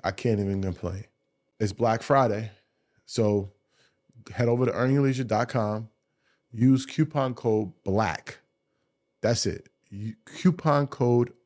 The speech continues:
black. You're gonna get fresh hoodies like this. You know, I know I look good in it because, uh,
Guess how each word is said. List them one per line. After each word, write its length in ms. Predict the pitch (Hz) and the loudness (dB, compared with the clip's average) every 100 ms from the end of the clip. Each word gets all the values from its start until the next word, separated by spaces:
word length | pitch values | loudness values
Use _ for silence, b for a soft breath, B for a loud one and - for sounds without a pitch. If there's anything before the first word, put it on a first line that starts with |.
| _ | _
black. 560 | - 92 98 78 - - b b b b b - | -4 -2 -2 -4 -10 -20 b b b b b 2
You're 100 | 117 | 4
gonna 140 | 104 | 4
get 180 | 107 104 | 2 -2
fresh 400 | - 131 120 - | 0 2 2 2
hoodies 260 | 123 107 | 0 2
like 300 | 107 95 85 | 0 -2 -4
this. 560 | - 113 82 - - - _ _ _ _ - | -2 -2 -2 -10 -14 -20 _ _ _ _ -16
You 140 | 98 | -12
know, 100 | 104 | -6
I 80 | 101 | 2
know 140 | 117 | 4
I 60 | 123 | 4
look 280 | 107 92 82 | 2 -4 -2
good 180 | 131 117 | 0 2
in 120 | 98 | -2
it 160 | 90 | -6
because, 420 | 98 - 104 95 95 | -14 -6 -2 0 0
uh, 280 | 92 92 | 0 -2